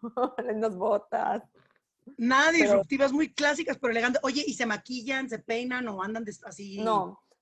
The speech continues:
Speaker 1: todas andan con los pelos así, como que se acaban de despertar. Eh, maquillaje para ellas es una pasada de rímel, y eso es cuando van a salir en la noche, ya sabes. O sea, nada,
Speaker 2: Qué
Speaker 1: nada en la
Speaker 2: curioso. O sea, ellas
Speaker 1: cara,
Speaker 2: se,
Speaker 1: nada.
Speaker 2: la ropa sí, pero la cara no.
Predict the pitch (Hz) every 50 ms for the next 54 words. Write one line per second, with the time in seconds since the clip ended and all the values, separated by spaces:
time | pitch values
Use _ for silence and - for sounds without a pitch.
0 | _ _ - 233 240 285 254 262 254 269 269 277 247 196 180 180 - _ - 196
1 | 190 196 220 226 226 202 190 _ 180 165 - - 196 185 - 180 - - _ 190
2 | 196 214 208 196 185 175 175 - _ 185 170 180 - - 180 185 185 196 - 415
3 | - _ _ _ _ _ _ _ - - 196 185 185 185 185 185 180 190 190 190
4 | - 202 196 190 202 208 196 - 254 240 240 226 190 175 175 175 180 180 196 196
5 | 196 - 190 185 185 185 - - _ 208 196 202 202 - 196 - 190 185 190 185
6 | 180 180 180 180 180 185 190 208 - 480 - _ _ _ _ _ - 190 190 190
7 | 185 226 214 - 208 185 175 165 170 185 208 196 190 185 175 185 180 175 170 165
8 | 165 165 - _ - 175 170 175 - 185 185 226 370 - _ _ _ _ _ _
9 | _ - - 180 180 180 175 170 165 - - - - - - - _ _ _ _
10 | _ _ _ _ - 180 185 175 170 165 - - 175 180 185 175 175 190 202 214
11 | 214 208 233 220 196 196 202 269 294 - 415 - 226 - 175 185 _ - 240 220
12 | 226 220 233 254 254 247 - 285 285 285 285 - - 285 285 294 285 - 247 233
13 | 214 202 196 196 196 185 180 - 233 226 226 226 233 220 202